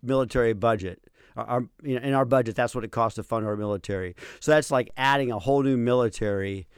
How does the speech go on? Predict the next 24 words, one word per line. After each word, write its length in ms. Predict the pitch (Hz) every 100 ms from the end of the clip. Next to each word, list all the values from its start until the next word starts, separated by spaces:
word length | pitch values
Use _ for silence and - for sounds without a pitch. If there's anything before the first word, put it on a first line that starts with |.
| _ -
to 120 | 131
our 140 | 113 107
country 420 | 123 113 107 104
and 140 | 104
funding 400 | 98 120 117 101
it. 240 | 90 92 - - _ _ _ _ _ _ _ _
So 400 | - 127 120 107 - _ _
one 220 | - 151 185
percent 460 | 190 - 151 143 -
every 220 | 143 156
thirty 300 | 165 165 160
years 520 | 143 131 123 120 - - _ _ _ _ _ _
raises 560 | 127 131 127 127 113 -
your, 240 | 127 123
our 200 | 127 135
debt 300 | 120 131 123
that 100 | 123
we 140 | 113 131
have 180 | 131 127
to 80 |
pay 560 | - - 131 113 101 101 _ _ -
thirty 300 | 127 127 117
trillion 420 | - 120 113 107
dollars. 540 | 98 90 - 85 -